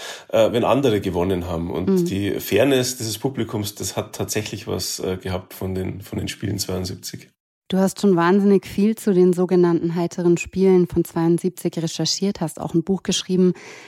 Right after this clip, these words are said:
Speaker 2: Kannst du uns mal mitnehmen in diese Zeit damals? Was war an den Olympischen Spielen in München damals so besonders?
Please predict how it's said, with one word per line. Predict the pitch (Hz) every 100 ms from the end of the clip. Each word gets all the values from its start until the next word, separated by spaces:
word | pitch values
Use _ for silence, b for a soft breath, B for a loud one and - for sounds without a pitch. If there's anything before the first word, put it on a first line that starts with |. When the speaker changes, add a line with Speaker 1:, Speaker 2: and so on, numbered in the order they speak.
| B
Speaker 2:
Kannst | 185 202 -
du |
uns | 190 -
mal | 185
mitnehmen | 175 196 180 165 156
in | 156
diese | 156 160
Zeit | - 151 151 -
damals? | 139 147 143 147 - -
Was | 156 -
war | 147
an | 156
den | 165 151
Olympischen | 156 160 165 - 160
Spielen | - 165 156
in | 151
München | 151 - 151
damals | 143 143 -
so | 151
besonders? | 151 139 147 147 - -